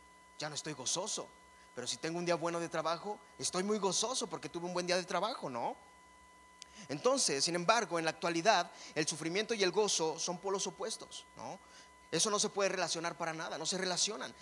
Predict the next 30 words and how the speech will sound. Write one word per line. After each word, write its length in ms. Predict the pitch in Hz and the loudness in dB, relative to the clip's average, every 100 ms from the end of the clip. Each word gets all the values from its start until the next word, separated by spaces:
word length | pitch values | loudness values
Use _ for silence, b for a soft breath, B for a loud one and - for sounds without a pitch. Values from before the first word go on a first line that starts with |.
| B - | B 0
El 100 | 160 | 0
sufrimiento 540 | 165 165 185 220 220 | 0 0 2 2 2
se 120 | 202 | 2
ve 160 | 190 202 | 2 0
con 140 | 196 | 0
pesimismo, 640 | 175 170 175 190 196 135 - - - - | -2 -2 -2 -2 -4 -6 -10 -18 -20 -16
¿sí 140 | - 202 | -10 -6
o 20 | |
no? 180 | 151 - - - B B | -6 -8 -12 -20 B B
¿No 100 | 139 | -2
vemos 260 | 160 208 208 | 0 0 0
el 80 | 196 | -2
sufrimiento 460 | 175 170 175 180 | -2 -2 -2 -2
con 100 | 175 | -4
pesimismo? 600 | 160 156 156 160 185 226 B B - | -2 0 0 -2 -2 -6 B B -6
Claro 200 | 170 202 | -6 -2
que 80 | 196 | -4
no 80 | |
nos 140 | 196 180 | -2 -4
gusta 240 | 190 190 | -4 -2
sufrir 400 | 180 156 185 233 | -2 -4 -8 -4
a 40 | 185 | -4
nadie 200 | 185 190 | -4 -6
de 80 | |
nosotros. 460 | 185 156 214 - - - - - B B | -6 -6 -8 -10 -14 -16 -20 -20 B B
¿A 100 | 127 | -2
ti 120 | 165 | 0
te 80 | 202 | 0
gusta 240 | 196 196 | 2 0
sufrir? 340 | 175 156 190 | -2 -2 -4